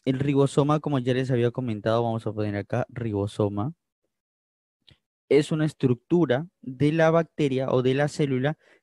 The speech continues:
que les permita sintetizar proteínas. ¿Y para qué son estas proteínas? Estas proteínas son para el correcto funcionamiento de la célula. En este caso, de la bacteria. ¿Ok?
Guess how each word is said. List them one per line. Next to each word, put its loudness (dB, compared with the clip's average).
que -2
les 0
permita 0
sintetizar -4
proteínas. -2
¿Y 0
para 4
qué -2
son -2
estas -2
proteínas? -6
Estas -6
proteínas -6
son -8
para 0
el -4
correcto -2
funcionamiento -2
de 4
la -2
célula. -4
En -2
este -4
caso, 0
de 0
la -2
bacteria. -6
¿Ok? -6